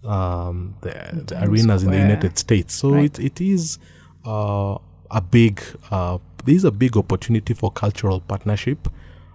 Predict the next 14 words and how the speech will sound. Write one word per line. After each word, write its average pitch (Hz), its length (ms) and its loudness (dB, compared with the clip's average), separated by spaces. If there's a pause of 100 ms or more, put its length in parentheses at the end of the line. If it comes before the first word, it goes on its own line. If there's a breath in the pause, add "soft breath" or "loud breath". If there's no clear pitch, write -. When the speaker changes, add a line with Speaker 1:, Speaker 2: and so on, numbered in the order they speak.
(140)
Speaker 1:
Um, 92 640 -2
so 151 120 -2
I 151 100 2
think 196 180 -4
the 143 80 2
U 139 100 2
S 143 140 0
is 107 80 -2
looking 127 180 -4
at 104 80 -2
this, 117 400 -4
particularly 160 540 -4
with 110 180 -2
Wale 113 280 0